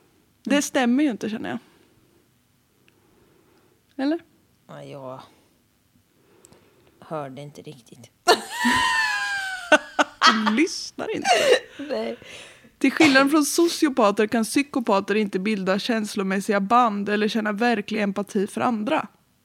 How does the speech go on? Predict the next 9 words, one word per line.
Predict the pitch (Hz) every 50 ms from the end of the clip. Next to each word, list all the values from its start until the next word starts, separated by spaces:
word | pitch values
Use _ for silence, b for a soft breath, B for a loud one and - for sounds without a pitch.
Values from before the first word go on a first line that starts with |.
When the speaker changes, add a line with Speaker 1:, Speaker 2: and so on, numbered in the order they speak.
| _ _ _ _ _ _ _ -
Speaker 1:
Så | - - 440
kanske | 427 - 269 254 -
det | -
är. | - _ _ _ _ _ - 185
Speaker 2:
Det | 202 240
kan | 233 214 196 196
sociopater | - 170 170 170 180 170 175 - - -
då. | - - - _ _ _
Speaker 1:
Ja. | - - 220 -